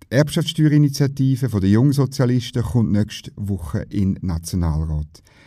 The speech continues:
Er will eine Erbschaftssteuer und Schenkungssteuer von fünfzig Prozent ab einem Freibetrag von fünfzig Millionen Franken.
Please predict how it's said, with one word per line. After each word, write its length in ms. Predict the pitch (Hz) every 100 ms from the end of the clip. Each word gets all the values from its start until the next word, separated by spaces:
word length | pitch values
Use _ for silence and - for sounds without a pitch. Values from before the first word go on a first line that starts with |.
| -
Er 300 | 107 123 139 123
will 380 | 123 120 117 117
eine 320 | 101 92 90
Erbschaftssteuer 840 | 104 113 110 - 110 104 104 104
und 180 | - 87
Schenkungssteuer 600 | 98 101 110 117 - 104
von 160 | 101 95
fünfzig 400 | - 147 - -
Prozent 500 | 113 - 110 147 151
ab 140 | -
einem 160 | 104 101
Freibetrag 720 | 92 92 92 113 90 85 85
von 140 | - 101
fünfzig 380 | 85 80 -
Millionen 420 | 113 98 90 85 87
Franken. 500 | 95 98 - -